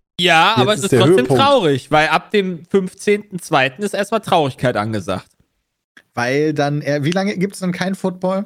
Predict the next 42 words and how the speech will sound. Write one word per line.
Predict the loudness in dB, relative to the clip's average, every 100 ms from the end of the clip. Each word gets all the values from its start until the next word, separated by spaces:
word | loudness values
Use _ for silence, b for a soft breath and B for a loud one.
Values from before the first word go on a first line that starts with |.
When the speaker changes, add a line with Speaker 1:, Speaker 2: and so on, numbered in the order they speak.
| -8
Speaker 2:
September. | -6 -6 -4 -2 0 -2 -6 _ _ _ _ -8
Speaker 1:
Bis | -8 -4
September. | -6 -2 -2 -2 -2 0
Äh, | 0
gut, | 0 2
du |
hast | 2 2
halt | 0
noch | 0
ein | 0
bisschen | -2 -2 -2
Off-Season-Kram | -2 -2 -4 -4 -6 -2 0 0
und | -4
so. | -4 0 0
Speaker 3:
Aber | -2
das | _ _ _ _ -4
ist |
ja | -2
Speaker 2:
Langweilig. | -2 -2 -2 -2
Speaker 3:
nicht | -2
das | -4 -4
Gleiche, | -2 -2 -2 -4 -6
ne? | -6
Speaker 2:
Nee, | -4
Speaker 1:
Aber | 0 0
das | 0
ist | -2
Speaker 2:
das | -2 -2
Speaker 1:
natürlich | -2 -2
nicht | -4 -4
das | -4
Gleiche. | -4 -4 -4 -10 -12 _ _ _ _ -8
Nee, | -4 -4
das, | -4 -6 _
das | -10 -4
sehe | -4
ich | -2
auch | -4 -2
so. | -2
Aber | 0 0
das | -2
ist, | -8 -14